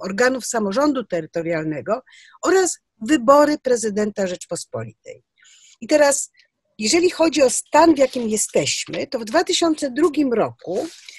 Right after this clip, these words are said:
przygotowana została ustawa o stanie klęski żywiołowej, tutaj to pokażę, i bardzo wyraźnie również konstytucja stanowi, że jeśli chodzi o stan klęski żywiołowej, tą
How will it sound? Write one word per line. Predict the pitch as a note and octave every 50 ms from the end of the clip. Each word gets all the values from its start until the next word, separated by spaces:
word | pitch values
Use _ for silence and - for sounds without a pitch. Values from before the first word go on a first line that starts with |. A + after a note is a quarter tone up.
| - _
przygotowana | - - B3 B3 C4 - C4+ B3 F#4 G4 A4 G#4
została | E4+ E4 C#4+ - - C#4 C#4 C#4 C4+ A#3+ - -
ustawa | A#3+ - - - - B3+ A#3 G#3 E3 C3+ - - -
o | F#3+
stanie | - - - D4+ D#4+ D#4 C4+
klęski | - - A3+ A#3 B3 C#4 F4 F#4 E4 - - - - C4+ A#3+
żywiołowej, | G#3+ A#3 G3 G3 G3 F#3 E3+ D3+ A2 - - - - G2 B2+ D#3 E3+ - _ _
tutaj | _ _ - F3 E3+
to | - E3
pokażę, | E3 - D#3+ - - B2 G2+ F#2+ G#2 - G3+ A3+ C#4 F4 F4+ _ _ _ _ _ _ _ - - - - _ _ _ _ _ - - _ _ _ _ - _ _ _ _ _ _ _ - - - - - _ -
i | C4 C4 C4+ C4+ - _ _ _ _ _ _ -
bardzo | F#3 F#3+ G3 B3+ D#4 E4+ - E4+ D4
wyraźnie | C4+ C#4 C4+ D4 D4 C#4 C#4 C4+ B3+ A#3+
również | A3+ G#3+ G3+ G3+ F#3+ F#3+ - -
konstytucja | - - D#4+ F#4 F#4 - - - E4+ - - E4+ - - - G3+ F3 D#3+
stanowi, | - - - F#3+ F3 E3+ D3 B2+ A#2 A#2 F3+ A#3+ C#4+ D#4 D#4+ C#4
że | A3 G3 G3+ G3 G3 F#3+ F#3+ G3+ G3 F3 E3 _ _ _ -
jeśli | G#3 A3+ - - B3 A3
chodzi | - C#4 D4 C4+ C4+
o |
stan | A#3+ - - A3+ A3 G3
klęski | - - G#3 G#3+ A3 C4+ E4 E4+ E4 - - - - A3+ F#3+
żywiołowej, | F#3+ G#3+ F#3 G3+ G#3 G3 F#3 E3+ C#3 B2 A#2 F#3 G3+ C#4+ F4 F#4+ G#4 _ _ _ - - - _ - - - - - - -
tą | - D#4+